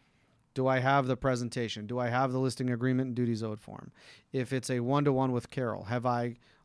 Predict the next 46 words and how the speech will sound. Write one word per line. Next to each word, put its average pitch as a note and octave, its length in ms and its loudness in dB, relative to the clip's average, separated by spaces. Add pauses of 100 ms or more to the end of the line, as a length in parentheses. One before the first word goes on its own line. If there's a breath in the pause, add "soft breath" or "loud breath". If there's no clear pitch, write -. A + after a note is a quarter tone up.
looked D#3+ 300 4
at C3+ 180 4
what B2+ 160 2
do C#3+ 80 4
we C#3 80 4
need C3 140 2
to B2 80 -2
talk A#2+ 280 -2
about A2 200 -6
today? G#2+ 180 -10
Whatever D#3+ 460 4
it D#3 40 4
is, B2+ 200 2
preparing D3 580 -2
for C3+ 220 -4
that B2 180 -4
meeting A2 400 -6 (460 soft breath)
right B2+ 340 4
then C3+ 160 4
and B2 140 2
there. G#2+ 260 -4 (540)
Everything's D3+ 400 6
sitting D3 220 2
on C3 100 2
the A#2+ 40 0
side B2+ 220 0
of A#2+ 60 0
my A#2 140 -2
desk C#3 360 2
or A2+ 80 -6
by A#2 160 -4
my, A2+ 260 -4 (220)
by A2 140 -4
my A2 160 -6
bag D3 360 2
if B2 160 -4
I'm A2 240 -8 (560)
leaving C#3 360 2
to C#3 80 4
go, C3 340 2 (300 soft breath)
so - 180 -4
I A2+ 80 2
know C3 160 6
to C3 80 6
grab A2+ 300 0
it. G2+ 100 -8